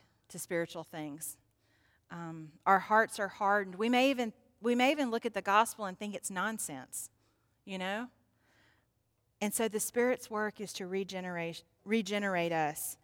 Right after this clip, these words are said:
to make us new, to give us a new nature. Second Thessalonians two thirteen says, "As for us, we can't help but thank God for you, dear brothers and sisters loved by the Lord. We're always thankful that God chose you to be among the first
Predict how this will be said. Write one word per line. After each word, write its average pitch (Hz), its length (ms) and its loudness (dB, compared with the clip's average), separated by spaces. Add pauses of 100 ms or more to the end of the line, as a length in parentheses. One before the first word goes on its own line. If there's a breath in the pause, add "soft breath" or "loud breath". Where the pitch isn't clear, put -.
(140)
to 220 120 0
make 214 240 2
us 220 220 0
new, 214 240 0
to 202 80 2
give 214 220 0
us 226 180 2
a 208 60 -2
new 202 180 -2
nature. 180 560 -4 (580 soft breath)
Second 254 440 6 (180)
Thessalonians 208 840 0
two 226 200 -4
thirteen 185 720 -2 (720 loud breath)
says, 208 340 8
"As 220 240 10
for 285 120 4
us, 208 240 6
we 208 120 0
can't 226 260 0
help 214 300 6
but - 180 2
thank 196 240 -4
God 180 260 2
for 196 120 -6
you, 180 200 -4
dear 185 200 -2
brothers 190 360 0
and 226 80 -4
sisters 180 480 -6
loved 185 240 0
by 202 140 4
the 214 100 -2
Lord. 175 440 -4
We're 185 180 2
always 233 460 8
thankful 196 460 -4
that 185 180 -2
God 190 240 2
chose 180 400 -2
you 180 120 -10
to 190 140 -10
be 180 140 -4
among 180 340 -6
the 180 80 -8
first - 540 -8